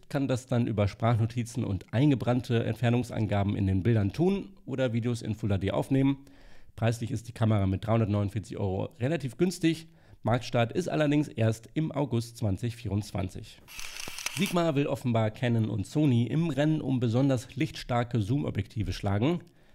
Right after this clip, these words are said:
Denn angeblich arbeitet der Hersteller aktuell an einem vier, achtundzwanzig bis fünfundvierzig Millimeter F eins Punkt acht D G D N, das für spiegellose Vollformatkameras mit E-Mount und L-Mount auf den Markt kommen soll.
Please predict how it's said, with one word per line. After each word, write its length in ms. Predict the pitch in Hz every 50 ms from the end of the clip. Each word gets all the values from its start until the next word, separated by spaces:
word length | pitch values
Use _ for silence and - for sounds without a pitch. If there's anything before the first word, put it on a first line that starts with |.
| - -
Denn 200 | - 180 196 196
angeblich 500 | - 170 170 160 175 165 - 170 - -
arbeitet 300 | - 143 143 135 143 127
der 60 | 117 113
Hersteller 420 | 127 135 117 - 139 127 127 -
aktuell 340 | 147 147 - - 143 131 135
an 160 | 135 131 123
einem 180 | 123 120 120 117
vier, 280 | - - 151 - -
achtundzwanzig 760 | - 135 - - 147 139 - - 143 131 131 - 135 113 -
bis 180 | - 123 110 -
fünfundvierzig 680 | - 160 151 147 143 135 117 - 139 131 - 139 110
Millimeter 480 | 113 117 117 120 120 117 120 113 113 117
F 220 | - 185 180 185
eins 240 | - 151 160 151 160
Punkt 220 | - 143 120 -
acht 380 | - 160 160 - - - - -
D 140 | 151 151 147
G 200 | 123 135 147 135
D 160 | 117 120 -
N, 260 | - 151 170 185 175 - - - - - - - -
das 180 | - 120 117 -
für 160 | - - 117
spiegellose 560 | - - - 117 104 98 98 95 90 90 95
Vollformatkameras 960 | - - 151 156 - 131 117 117 113 117 - 117 113 104 95 101 104 - - - - - - -
mit 260 | 151 170 - - -
E-Mount 480 | 190 196 160 123 123 139 151 143 - -
und 260 | 170 165 165 - -
L-Mount 480 | 127 123 123 120 117 120 131 - -
auf 140 | 113 110 -
den 180 | - 131 127 120
Markt 260 | 95 90 90 - -
kommen 200 | - - 87 80
soll. 240 | - - 92 87